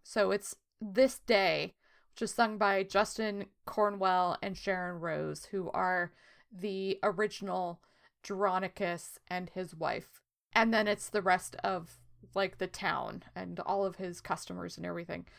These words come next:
There's this incredible dance sequence, and some of it is t-, f-, uh, filmed from the top. And when that happens, the spin of the dresses, and there's just this incredible slow motion moment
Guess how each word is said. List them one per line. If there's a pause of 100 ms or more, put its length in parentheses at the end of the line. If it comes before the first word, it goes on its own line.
(220)
There's
this (140)
incredible (680)
dance
sequence, (460)
and
some
of
it
is
t-,
f-,
uh,
filmed
from
the
top. (240)
And
when
that
happens,
the
spin
of
the
dresses,
and
there's
just
this
incredible
slow
motion
moment